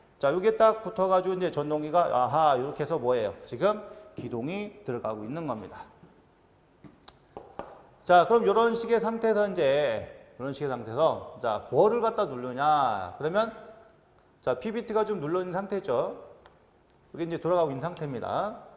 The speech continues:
자, 눌렀다 손을 떼면 이제 원위치로 돌아갔겠죠? 얘는 이제 자기유지가 되는 거니까. 아, 복귀되는 거니까. 그죠? 복귀되는 거니까. 자, 그럼 그 상태에서 뭐를 누르면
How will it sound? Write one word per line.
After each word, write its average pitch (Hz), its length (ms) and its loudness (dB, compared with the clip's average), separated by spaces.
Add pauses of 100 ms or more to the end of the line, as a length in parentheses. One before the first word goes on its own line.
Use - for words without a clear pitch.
(160)
자, 123 120 -2
눌렀다 208 380 0
손을 196 260 -6
떼면 185 460 -2
이제 139 140 0
원위치로 170 500 -2
돌아갔겠죠? 147 580 -4 (420)
얘는 135 160 -6
이제 139 120 -4
자기유지가 127 440 -6
되는 113 200 -8
거니까. 110 600 -4 (560)
아, 98 280 -6 (120)
복귀되는 156 440 -4
거니까. 101 340 -10
그죠? 165 240 -14 (180)
복귀되는 98 340 -14
거니까. - 340 -18 (560)
자, 165 240 8
그럼 226 240 2
그 165 120 0
상태에서 196 960 0
뭐를 185 360 4
누르면 135 560 -4